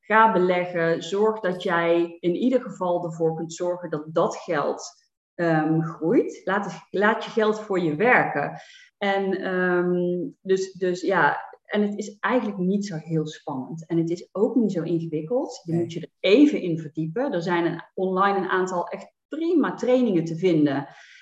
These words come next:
Speaker 1: die je gewoon de basics leren. Meer hoef je niet te weten. Je hoeft niet te gaan traden. Je hoeft allemaal geen, geen hocus pocus te doen. Ik ben er per maand een kwartier mee bezig. Iedere keer als mijn salaris binnenkomt, dan pak ik een vast bedrag.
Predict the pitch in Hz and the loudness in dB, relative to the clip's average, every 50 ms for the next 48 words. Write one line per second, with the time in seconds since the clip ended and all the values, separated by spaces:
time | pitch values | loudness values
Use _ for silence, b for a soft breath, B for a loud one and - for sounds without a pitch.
0 | B B 208 202 202 185 185 190 180 170 165 165 160 151 151 170 208 247 349 330 | B B -2 0 0 0 0 2 2 2 4 4 2 0 4 6 8 8 8 6
1 | - 320 294 - - 269 262 262 262 262 269 269 285 285 B B B B 208 214 | 4 2 -4 -4 -2 0 0 2 2 2 0 0 -4 -6 B B B B 2 4
2 | 247 262 247 247 240 - - 220 214 208 - - 175 180 196 190 175 170 165 156 | 4 6 4 4 2 0 2 2 2 2 0 0 -2 -2 0 0 0 -2 -2 -2
3 | 160 180 190 208 - 220 226 214 - 185 165 175 170 170 170 - 214 202 202 196 | 0 0 0 0 0 0 -2 -2 -4 -6 -4 -4 -4 -4 -4 -4 -2 -2 0 0
4 | 196 196 196 190 180 180 180 180 180 190 190 190 - - 202 202 190 190 185 175 | 0 0 0 0 0 0 0 0 0 0 -2 -4 -4 -4 -4 -4 -2 0 0 2
5 | 175 - - 180 170 170 170 170 151 147 165 180 175 170 170 170 170 175 185 185 | 0 0 0 0 0 0 0 0 -2 -2 -2 -2 -2 0 0 0 0 0 -2 -4
6 | 185 - - - - 202 202 202 202 196 - - - 190 185 185 185 B B B | -4 -6 -10 -8 -4 -2 -2 -2 -4 -6 -12 -8 -4 -2 -2 -2 -2 B B B
7 | B B B B - 226 185 180 208 202 208 - - 208 185 185 185 180 175 175 | B B B B -2 0 0 2 0 2 0 0 -2 0 2 4 6 6 6 6
8 | 175 180 175 - - B B B B B _ _ _ - 196 165 175 185 - - | 6 4 2 0 -6 B B B B B _ _ _ -4 -4 -2 -2 -2 -2 0
9 | - 233 226 214 196 175 156 160 160 156 175 214 202 233 277 294 - - - _ | 0 0 2 2 4 4 4 4 6 6 4 4 4 2 0 0 -4 -12 -20 _
10 | _ _ _ _ - 220 208 208 208 208 208 196 - - 190 - - 175 165 - | _ _ _ _ -2 0 0 0 0 0 0 0 0 0 -2 -2 -2 -4 -4 -4
11 | 185 196 196 196 190 190 175 165 165 170 175 170 165 165 170 160 151 156 160 156 | -2 0 0 0 0 -2 -2 0 0 2 2 2 0 2 2 2 4 2 2 -2
12 | - - - 170 165 165 165 180 170 165 165 160 - - 165 165 175 196 208 - | -4 -8 -4 -2 0 2 4 4 4 4 0 -2 -4 -6 -4 0 2 2 2 2
13 | - 185 175 160 170 143 139 135 135 - | 0 -4 -6 -6 -2 0 0 0 0 0